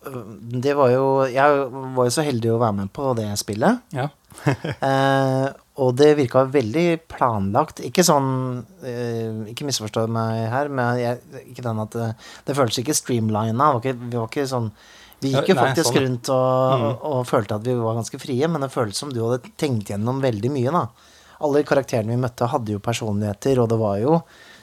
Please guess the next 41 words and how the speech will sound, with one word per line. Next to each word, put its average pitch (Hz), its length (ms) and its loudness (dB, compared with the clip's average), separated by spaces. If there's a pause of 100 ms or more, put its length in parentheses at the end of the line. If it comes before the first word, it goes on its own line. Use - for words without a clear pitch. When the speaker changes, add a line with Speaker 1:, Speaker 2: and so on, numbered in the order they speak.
(160)
Speaker 1:
det 147 100 0
var 120 140 0
jo 131 100 0
veldig 139 200 2
spennende 117 360 0
for 120 100 -2
oss 117 140 -4
å - 100 -6
utforske 120 600 -6
den, 113 760 0 (220)
den 113 180 -4
settingen 110 460 -4
du 107 100 -2
hadde 104 160 -2
lagd 101 240 -4
for 117 120 -6
oss 113 120 -6
der. 170 240 0 (760)
Hvor 143 140 4
mye 135 220 4
måtte 127 240 -2
du 131 40 -2
planlegge 107 560 -2
på 120 180 -6
forhånd? 143 280 0 (680)
Speaker 2:
Eh, 147 400 2
jeg, 147 580 0 (260)
jeg 127 180 2 (520)
planla, 139 1160 2 (500)
la 151 80 4
oss 151 100 0
si 160 80 2
jeg 151 80 6
hadde 143 160 0 (100)
to, - 240 -8 (1000)
to, 131 180 -6
tre 120 240 -2
av 117 100 -4
fire 104 380 -6
sider 131 300 -2
da. - 20 -8